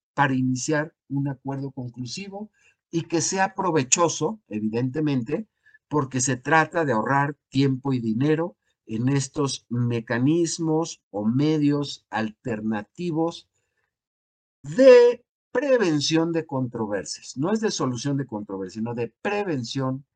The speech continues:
de controversias. Entonces, yo creo que ese es el primer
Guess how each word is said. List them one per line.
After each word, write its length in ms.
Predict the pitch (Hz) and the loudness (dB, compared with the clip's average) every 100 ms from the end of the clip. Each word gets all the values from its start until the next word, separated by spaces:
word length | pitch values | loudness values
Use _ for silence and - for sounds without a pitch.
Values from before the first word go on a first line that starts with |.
| _ _ _ | _ _ _
de 480 | 113 135 131 131 - _ _ _ | -4 -2 0 -2 -8 _ _ _
controversias. 1400 | 143 131 127 - _ - 127 117 95 - - - - _ _ _ _ _ _ _ _ _ _ | 0 0 -2 -6 _ -4 -2 0 -4 -6 -20 -20 -20 _ _ _ _ _ _ _ _ _ _
Entonces, 440 | 165 175 160 156 - | 0 2 0 -2 -10
yo 160 | 131 156 | -2 0
creo 200 | 165 165 | 0 -2
que 260 | 160 160 - | 0 -2 -2
ese 240 | 147 156 | -4 -2
es 160 | 156 - - _ - | -4 -6 -20 _ -6
el 220 | 131 127 | -2 -2
primer 500 | 123 123 143 156 156 | -2 0 2 0 -4